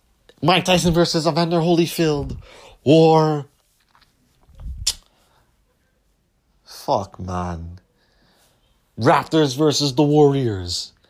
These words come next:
Yankees versus Boston Red Sox. Lakers versus the Bulls.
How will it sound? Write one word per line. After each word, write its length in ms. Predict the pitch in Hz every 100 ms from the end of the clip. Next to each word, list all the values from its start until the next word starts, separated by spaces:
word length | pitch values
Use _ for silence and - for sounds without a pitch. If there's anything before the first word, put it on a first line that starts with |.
| _ _ -
Yankees 560 | 117 156 143 160 139
versus 400 | 135 143 147 127
Boston 600 | 101 123 139 127 - 143
Red 200 | 151 147
Sox. 640 | - 135 98 - - - - _ _ _ _ _ - - _ _ _ -
Lakers 540 | 117 151 160 170 151 110
versus 420 | 160 139 147 127
the 80 | 131
Bulls. 640 | 147 156 143 107 92